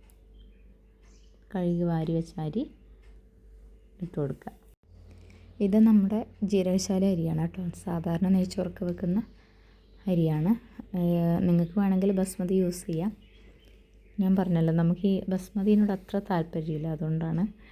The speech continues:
ഈ ഒരു ജീരകശാല അരിയാണ് ഞാൻ യൂസ് ചെയ്യുന്നത് കേട്ടോ. പല വെറൈറ്റി അരി വരുന്നുണ്ട്. അപ്പോൾ,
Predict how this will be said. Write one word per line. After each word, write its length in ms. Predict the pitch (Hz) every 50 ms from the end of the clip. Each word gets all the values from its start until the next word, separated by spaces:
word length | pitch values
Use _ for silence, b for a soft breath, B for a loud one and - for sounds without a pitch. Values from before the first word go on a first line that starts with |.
| B B B B B B - - 170 165
ഈ 40 | 160 160 165
ഒരു 100 | 160 165 160 165 165
ജീരകശാല 500 | 165 160 160 165 170 170 175 185 170 170 170 165
അരിയാണ് 320 | 151 156 160 160 160 160 160
ഞാൻ 100 | 165 190 - - - -
യൂസ് 200 | 165 156 160 - -
ചെയ്യുന്നത് 300 | 170 143 143 143 147 156 165
കേട്ടോ. 180 | 165 - 160 151 - - - - - - - - - _ _ - - - _ - - - - _ _ - - - - - - - - _ - - - - - _ - - - - - - _ - - - - - 220 - - -
പല 180 | 185 180 180 180 196 220 233 - - - 202 196
വെറൈറ്റി 560 | 185 180 175 180 185 180 180 - - 233 233 233 - - 196 190
അരി 160 | 180 185 180 175
വരുന്നുണ്ട്. 420 | 165 160 165 165 160 151 151 151 151 -
അപ്പോൾ, 180 | - 175 170